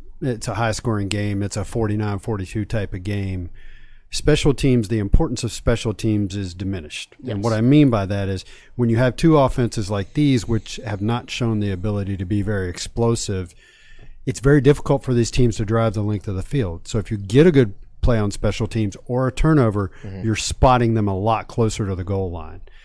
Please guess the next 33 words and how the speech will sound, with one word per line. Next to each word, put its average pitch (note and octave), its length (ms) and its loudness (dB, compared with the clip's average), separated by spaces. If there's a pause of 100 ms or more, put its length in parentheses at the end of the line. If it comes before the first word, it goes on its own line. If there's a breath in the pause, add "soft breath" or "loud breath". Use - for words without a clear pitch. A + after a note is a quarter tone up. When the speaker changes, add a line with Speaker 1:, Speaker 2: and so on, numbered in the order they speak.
(220 soft breath)
Speaker 1:
And G#2+ 280 -2
if A2 180 -4
teams A#2+ 340 2
aren't G#2+ 380 -4
capable G#2 400 -4
of G2 80 -4
really G2 180 -2
moving A#2 400 2
the G#2 80 0
ball G#2 260 0
effectively, F#2+ 520 -4
that, B2+ 260 -6
that's - 180 -6
a B2 60 -2
bigger C3 380 2
deal A#2+ 220 4
in G#2 80 0
a F#2+ 40 -4
game F#2 240 -4
like E2+ 220 -10
this. - 320 -14
Speaker 3:
And D3+ 260 4
what F3+ 160 8
I E3+ 120 10
like C#3+ 240 8
is G#2+ 100 -2
that G#2+ 120 -8
Fuente's D#3 500 4
good C3 260 0
at - 140 -8
playing A#2 300 -4
that G2 180 -10
game. G#2+ 240 -14